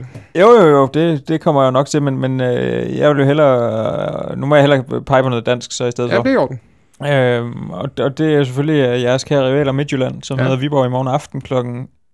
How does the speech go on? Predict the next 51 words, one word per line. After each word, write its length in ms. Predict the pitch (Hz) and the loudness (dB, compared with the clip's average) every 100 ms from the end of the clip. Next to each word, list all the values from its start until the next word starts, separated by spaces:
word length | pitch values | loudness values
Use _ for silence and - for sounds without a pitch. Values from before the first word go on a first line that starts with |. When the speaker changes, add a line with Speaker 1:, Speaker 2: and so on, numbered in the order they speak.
| - | -10
Speaker 1:
tyve 220 | - 180 | -2 0
nul 140 | 165 139 | 2 0
nul. 140 | 151 147 - | -2 -4 -8
Speaker 2:
Mhm. 300 | 113 123 160 | -6 -6 -6
Speaker 1:
Fantastisk 480 | 135 123 160 160 131 | -6 -2 -4 -4 -6
at 80 | 127 | -4
bruge 120 | 131 | -2
en 60 | 135 | 0
lørdag 220 | 131 123 | 2 2
aften 300 | 139 - 127 | -2 -6 -10
i 60 | |
Viborg, 280 | 120 135 135 | -8 -4 -4
hvis 160 | 117 - | -6 -8
man 120 | 120 | -10
er, 100 | 117 | -10
eller 200 | 135 120 | -8 -4
i 40 | |
Herning, 300 | 120 127 139 | -2 0 -2
hvis 140 | 127 123 | -6 -6
man 100 | 120 | -6
har 60 | |
lyst 160 | 123 135 | -6 -6
til 100 | 131 | -8
det. 80 | 139 - - - - _ - 135 131 127 123 | -8 -10 -20 -20 -20 _ 2 6 8 6 4
Øh, 80 | 120 | 2
men, 240 | 127 131 123 | 0 -2 -2
men 120 | 135 | 0
se 180 | - 175 | 4 4
den 140 | 135 | 4
kamp. 320 | 143 139 - | 2 2 -2
Speaker 2:
Skal 120 | - | -8
Speaker 1:
Ikke 120 | - 160 | 0 0
Speaker 2:
du 60 | |
over 100 | 139 | 0
se 120 | 160 | -2
den? 120 | 160 160 _ _ - | -6 -10 _ _ -2
Speaker 1:
Jeg 100 | 151 | 0
skal 120 | 156 | 0
ikke 120 | 139 | 0
over 80 | 123 | 0
se 100 | 131 | -2
den. 120 | 107 - | -8 -8
Speaker 2:
Nå. 80 | 117 113 _ _ _ _ _ - | -10 -10 _ _ _ _ _ -8
Speaker 1:
Øh, 680 | 147 135 131 - - - 139 - | -6 -4 -4 -8 -8 -10 -10 -6
det 180 | 135 | -4
er 80 | 131 | -4
for 140 | 127 131 | -4 -8
sent 220 | 127 120 | -8 -8
og 60 | |
for 60 | 123 | -8
koldt 280 | - - | -8 -8